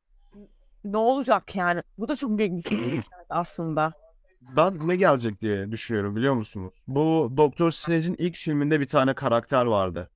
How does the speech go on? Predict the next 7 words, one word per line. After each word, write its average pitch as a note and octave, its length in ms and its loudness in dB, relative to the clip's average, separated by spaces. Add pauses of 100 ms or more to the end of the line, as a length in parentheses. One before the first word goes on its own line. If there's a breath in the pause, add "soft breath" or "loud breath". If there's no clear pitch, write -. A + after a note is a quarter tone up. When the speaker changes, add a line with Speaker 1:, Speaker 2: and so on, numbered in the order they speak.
(160)
Speaker 2:
Ee, A#2 280 2
şeyi C#3+ 280 2
öğreniyordu. G2 640 0 (400)
Şeytani C#3 640 0
olduğunu C#3+ 380 0
öğreniyordu C#3 460 2
ana, G#2+ 160 0